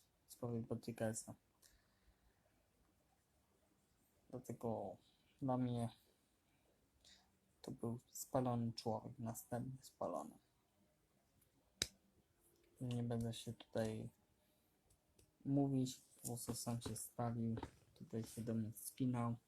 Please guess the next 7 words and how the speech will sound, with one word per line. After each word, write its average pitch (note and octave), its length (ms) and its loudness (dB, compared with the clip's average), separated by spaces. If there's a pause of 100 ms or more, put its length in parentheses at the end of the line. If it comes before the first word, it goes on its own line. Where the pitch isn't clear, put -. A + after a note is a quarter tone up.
(680)
a B2+ 160 -4
głupiego B2 480 0
odpowiedzi A#2+ 540 0
nie A2+ 160 4
umiał A2+ 360 2 (140)
odpowiedzieć A#2+ 760 -2
przed - 380 -6